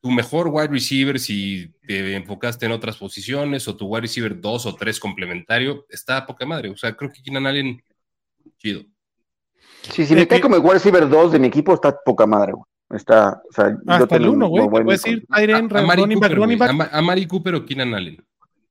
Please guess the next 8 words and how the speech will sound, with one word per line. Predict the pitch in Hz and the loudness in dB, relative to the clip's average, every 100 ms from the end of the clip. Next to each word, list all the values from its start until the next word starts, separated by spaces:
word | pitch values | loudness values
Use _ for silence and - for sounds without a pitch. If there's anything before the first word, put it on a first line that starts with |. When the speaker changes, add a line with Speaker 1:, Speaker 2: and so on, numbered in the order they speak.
| _ _ _ - | _ _ _ -16
Speaker 3:
Uy, | 151 - - - - - - - - - | -14 -14 -20 -20 -16 -16 -14 -14 -14 -8
Amari. | 165 165 165 147 127 - _ _ - - | -4 2 2 0 -6 -14 _ _ -12 2
Speaker 2:
Creo | 151 | 2
que | 151 | 4
Speaker 1:
Yo | |
Speaker 2:
Amari | 139 135 | 4 4
Speaker 1:
también. | 117 | 4
Speaker 2:
Cooper, | 127 - | 0 0